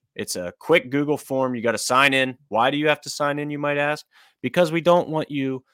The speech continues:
to be a robot and vote eight thousand times for the same person and ruin the votes for everybody else. It happens. I've done this through Google Forms for other companies, other businesses. There are ways to cheat the system, and I don't like that.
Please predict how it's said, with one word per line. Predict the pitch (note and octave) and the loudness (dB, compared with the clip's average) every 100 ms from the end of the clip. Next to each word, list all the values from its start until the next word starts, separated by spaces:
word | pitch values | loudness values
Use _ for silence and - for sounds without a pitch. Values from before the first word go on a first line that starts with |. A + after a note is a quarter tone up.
| _ - | _ -12
to | G#2+ | -6
be | B2 C#3+ | -2 -2
a | |
robot | B2+ B2 A#2+ G#2 A2 G#2+ - | 0 0 2 2 2 2 -2
and | G2+ | -10
vote | G2 A2+ A2+ | -2 -2 -2
eight | A2+ A#2+ - | -6 -6 -2
thousand | B2 A#2+ A2+ | -2 -2 -8
times | A2+ A2 G#2+ | -4 -4 -4
for | - | -8
the | G2 | -12
same | - G#2+ B2 | -8 -6 -6
person | - A2+ A2 G#2+ | -4 -4 -4 -6
and | G#2 F#2+ | -6 -6
ruin | G#2+ C3+ | -4 -4
the | C#3 | -4
votes | A#2 A2+ A2+ | -2 -2 -2
for | - | -4
everybody | G#2+ A2+ A2+ A2 G#2+ | -4 -2 -2 0 0
else. | G#2+ - | 0 -2
It | G#2+ | -6
happens. | A2 A#2 A#2+ B2 A#2 A2+ - | 2 2 2 -2 -4 -8 -8
I've | G#2 | -6
done | F#2+ A2+ A2 | -2 -2 -2
this | A2 - - _ - - | -4 -8 -12 _ -14 -8
through | A#2 A2+ | -4 0
Google | B2+ B2 A#2 | 0 0 -2
Forms | - A#2 A2 | -2 -2 -2
for | - G#2 G2 - | -6 -4 -6 -2
other | C#3 D3 | 0 0
companies, | - C3+ B2+ C3 A2+ | 0 -2 -2 -4 -4
other | A#2 A#2+ | -2 -2
businesses. | A2 A2+ A2 - G#2+ G2 | -2 -4 -6 -8 -8 -4
There | G#2 G2+ | -2 2
are | A#2 C3+ B2+ | 4 6 6
ways | A#2 A#2 A2+ - | 4 2 0 -6
to | F#2 | -8
cheat | B2+ B2 | -6 -6
the | G#2 | -8
system, | - A#2 - A2 G#2+ - _ _ - | -8 -8 -8 -10 -12 -16 _ _ -8
and | D#3+ | -2
I | |
don't | G#3 G#3+ | 0 0
like | G#3+ - | -2 -4
that. | F2+ | -10